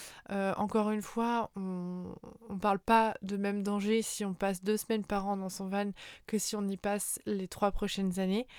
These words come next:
Donc faites vraiment en fonction de votre projet. Moi, c'est des conseils que je donne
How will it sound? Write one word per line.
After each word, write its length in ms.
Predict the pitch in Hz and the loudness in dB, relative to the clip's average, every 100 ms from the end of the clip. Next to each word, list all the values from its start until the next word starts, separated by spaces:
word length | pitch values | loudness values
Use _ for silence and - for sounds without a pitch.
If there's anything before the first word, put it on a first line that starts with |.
| - - - 202 | -16 -16 -10 -4
Donc 280 | 202 196 - - | -4 -4 -8 -6
faites 300 | - 220 196 | 4 4 4
vraiment 340 | 208 214 226 | 0 0 0
en 40 | 202 | -2
fonction 360 | 208 190 208 | -6 -8 -6
de 80 | 190 | -4
votre 520 | 185 180 226 240 226 | -4 2 4 4 2
projet. 480 | 214 208 196 220 240 | 0 0 4 6 4
Moi, 140 | 214 | 2
c'est 160 | 202 196 | -4 -4
des 140 | 180 | -4
conseils 480 | 180 - 220 - 226 | -6 -4 -2 2 2
que 180 | - 202 | 2 -4
je 60 | 185 | 0
donne 300 | 214 226 | 2 2